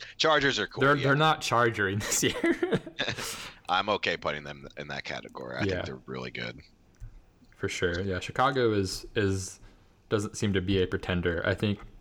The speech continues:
Speaker 2: s-, there's another six and three team we'll talk about later in the N F C that is a pretender, I feel.
Speaker 1: Dun, dun, dun.
Speaker 2: But you probably agree. And <laughs> well, considering the game pick, I know you agree. But, um, anyway,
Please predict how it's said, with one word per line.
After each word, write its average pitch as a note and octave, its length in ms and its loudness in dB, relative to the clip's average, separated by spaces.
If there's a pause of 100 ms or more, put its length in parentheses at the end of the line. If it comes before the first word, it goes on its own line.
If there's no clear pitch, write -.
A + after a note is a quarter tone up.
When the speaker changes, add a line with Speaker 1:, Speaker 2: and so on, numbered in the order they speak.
(140)
Speaker 2:
s-, - 180 -6
there's G#2+ 200 2
another G2+ 280 4
six - 280 -2
and F2+ 80 -2
three F#2 160 2
team F2+ 220 0
we'll E2+ 80 -2
talk F2+ 200 0
about F2 240 0
later F2+ 400 2 (180)
in G2+ 80 0
the F2+ 100 4
N F2 120 4
F - 80 -4
C F2 160 0
that F2 160 2
is F2+ 100 0
a - 60 0
pretender, F2 560 0
I F2 100 0
feel. E2 320 -2 (960)
Speaker 1:
Dun, F2 160 -2
dun, C#2+ 220 -4
dun. B1 720 -6
Speaker 2:
But E2+ 240 0
you F2+ 80 2
probably E2+ 560 -2
agree. E2+ 400 0
And E2 120 -4 (680)
<laughs> - 520 -2
well, C3 160 6
considering C#3 480 2
the A2 80 4
game G2+ 240 2
pick, F#2+ 200 2
I F#2+ 60 2
know F#2 100 0
you F2 160 -2
agree. F2+ 320 -2 (200)
But, G#2 160 2
um, F#2 240 2 (360)
anyway, G2 320 4